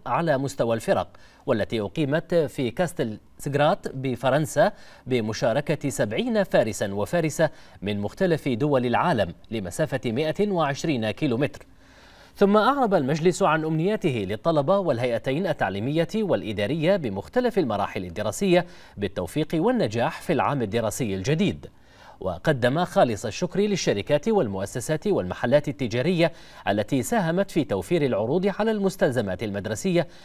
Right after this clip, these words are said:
للعام الدراسي ألفين وثلاثة وعشرين ألفين وأربعة وعشرين،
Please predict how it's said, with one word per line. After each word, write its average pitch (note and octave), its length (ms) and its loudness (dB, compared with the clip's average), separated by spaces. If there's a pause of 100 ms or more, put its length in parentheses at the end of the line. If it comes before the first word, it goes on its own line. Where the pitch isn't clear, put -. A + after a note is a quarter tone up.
(160)
للعام D3 460 4
الدراسي D3+ 560 0
ألفين C3+ 380 -2
وثلاثة C#3 540 -2
وعشرين A#2+ 540 -2
ألفين G3 400 0
وأربعة A2 420 0 (140)
وعشرين، G2+ 600 0